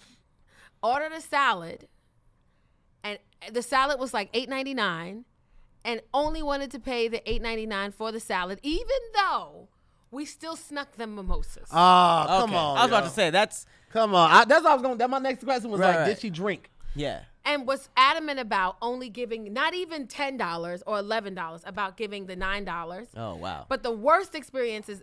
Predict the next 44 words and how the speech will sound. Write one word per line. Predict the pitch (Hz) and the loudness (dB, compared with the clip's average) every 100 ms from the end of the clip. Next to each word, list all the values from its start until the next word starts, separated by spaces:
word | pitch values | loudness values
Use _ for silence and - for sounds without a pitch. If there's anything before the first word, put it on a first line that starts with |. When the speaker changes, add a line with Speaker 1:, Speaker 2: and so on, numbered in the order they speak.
| 170 | -12
Speaker 1:
that | 196 196 | -8 -6
I | 190 | -6
had | 202 180 | -6 -10
is | 185 | -12
that | 180 175 | -12 -10
I | 185 214 | -6 -6
go | 214 226 | -4 -10
to | 226 233 | -10 -14
the | 202 | -14
Sugar | 196 247 | -12 -14
Factory | 220 185 180 185 | -10 -12 -10 -14
a | |
lot | 175 185 190 - | -10 -8 -10 -10
in | 185 185 | -16 -14
San | - 185 | -14 -12
Diego, | 175 175 190 254 _ - _ - | -12 -12 -14 -18 _ -20 _ -10
and, | 220 220 208 202 | -6 -6 -8 -8
um, | 190 196 185 180 185 | -4 0 0 -4 -6
it | 226 | -8
was, | 220 226 - _ _ _ - - 208 208 | -6 -10 -12 _ _ _ -10 -8 -8 -8
I | - | -8
don't | 220 | -8
pay | 240 | -8
for, | 226 277 - 196 - | -12 -10 -12 -12 -18
I | 202 202 | -16 -14
don't | 208 | -14
wanna | 190 | -14
say | |
it | 180 | -14
out | 165 | -10
loud, | 196 180 | -10 -8
but, | 202 _ | -10 _
you | 277 | -12
know, | 233 - | -10 -4
I | 226 | 2
know | 220 | 2
somebody | 214 202 180 | 2 -4 -6
there, | 175 180 240 - - - - | -6 -8 -10 -16 -20 -20 -10
and | 233 233 220 214 208 - | -8 -6 -8 -10 -14 -14
beverages, | 190 233 262 233 240 226 - - _ _ _ _ | -8 -6 -8 -10 -10 -10 -16 -20 _ _ _ _
you | 185 254 | -10 -4
know, | 214 | -4
come | 202 247 240 | -4 -8 -8
easy, | 214 196 170 208 | -10 -10 -10 -12